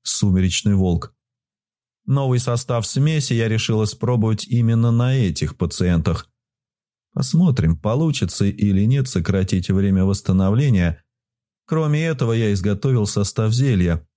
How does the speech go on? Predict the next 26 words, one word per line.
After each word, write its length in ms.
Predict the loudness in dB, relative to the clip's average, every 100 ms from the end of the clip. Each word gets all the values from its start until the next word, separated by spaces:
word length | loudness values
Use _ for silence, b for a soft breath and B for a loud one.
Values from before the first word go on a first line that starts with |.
| 0
для 280 | 2 2
восстановления 800 | 2 0 0 2 2 2 2 2
дара, 420 | 2 0 0 -4 _ _ _ _
ну 180 | 0 0 0
или 400 | 0 2 0 -6 _ -4
зарождения 840 | 0 2 0 0 0 2 4 2
у 220 | 2 0 -2
простолюдинов. 960 | -2 -2 -2 0 2 4 2 2 -2 _ _ _ _ _ _ _ _ _ _
О 100 | -6 -4
своём 400 | 0 0 2 2
новом 320 | 2 2 2
зелье 360 | 2 2 0
пока 320 | 0 -2 0 0
никому 520 | 0 0 0 2 2
и 160 | 2
ничего 460 | 2 2 2 0 2
не 140 | 2
говорил. 580 | 2 0 0 0 0 -4 -10 _ _ _ _ -10
Сначала 480 | -4 -4 0 0 2
проведу 460 | 0 0 2 0
опыт, 520 | 0 0 2 2 0 -10 _ _ _
посмотрю, 680 | -2 0 2 2 2 0 2
что 260 | 0 -2 0
из 340 | 2 0 0
этого 400 | 0 0 0 0
получится. 920 | 0 0 2 0 0 -2 0 -2 -2